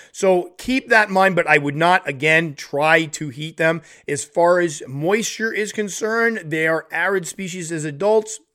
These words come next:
Water dish, if you wanna give 'em a little moist corner, that's fine. Most of mine will avoid it like the plague. But again, you can always test it out. If it's a winter time, the air's dry,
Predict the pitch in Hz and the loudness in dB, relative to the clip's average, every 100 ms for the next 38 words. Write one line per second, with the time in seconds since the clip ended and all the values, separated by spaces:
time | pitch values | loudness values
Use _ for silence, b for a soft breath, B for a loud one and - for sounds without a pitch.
0 | _ 110 143 202 214 202 202 - - 139 | _ 0 4 6 6 4 2 -2 -12 -6
1 | 135 147 147 151 143 160 156 147 151 - | -2 -2 -2 -2 -2 -2 0 0 -2 -6
2 | - - 160 165 143 131 - 147 147 131 | -10 -6 -4 -2 -2 -4 -2 0 0 -2
3 | 127 139 131 123 113 107 131 139 135 127 | -6 -4 -4 -4 -8 -4 -2 -2 -4 -8
4 | 131 151 143 139 143 160 175 175 B B | -8 -2 -2 0 -4 -4 -2 -2 B B
5 | B - 156 185 202 - - 180 - 165 | B -12 -2 2 2 2 0 -2 0 2
6 | 156 151 123 123 147 190 185 175 170 170 | 4 2 -2 -6 -2 -2 -2 -2 -2 -2
7 | 147 139 170 160 160 151 151 | -2 0 0 0 0 4 4